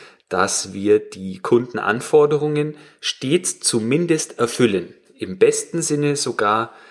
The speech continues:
übererfüllen. Also das, was die Kunden sich von uns erwarten, müssen wir zumindest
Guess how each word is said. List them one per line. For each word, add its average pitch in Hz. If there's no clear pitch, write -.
übererfüllen. 104
Also -
das, -
was 113
die 113
Kunden 170
sich -
von -
uns 120
erwarten, 113
müssen 131
wir 196
zumindest 175